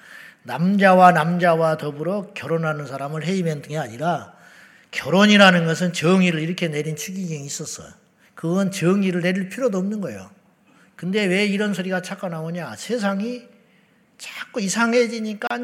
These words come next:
정상적인 소리가 자꾸 나오는 거예요. 그죠? 정상적인 소리가 나오면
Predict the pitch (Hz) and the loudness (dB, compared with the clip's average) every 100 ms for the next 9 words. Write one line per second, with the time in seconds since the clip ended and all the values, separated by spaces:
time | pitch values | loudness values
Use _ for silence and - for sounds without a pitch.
0 | 233 135 190 247 269 269 269 254 262 285 | -8 -4 0 2 0 -2 -6 -6 -6 -6
1 | 285 262 262 - - 294 147 180 277 247 | -6 -6 -8 -10 -10 -8 -4 -6 -6 -10
2 | 131 147 156 - _ _ _ _ - 180 | -12 -14 -18 -20 _ _ _ _ -14 -4
3 | 190 196 302 - - - _ - 202 262 | 0 0 -2 -10 -20 -20 _ -2 0 4
4 | 262 247 247 233 233 214 226 226 214 131 | 4 4 2 0 2 0 -2 -4 -4 -2
5 | 175 202 202 208 247 240 240 254 | -2 -2 -4 -4 -4 -6 -10 -14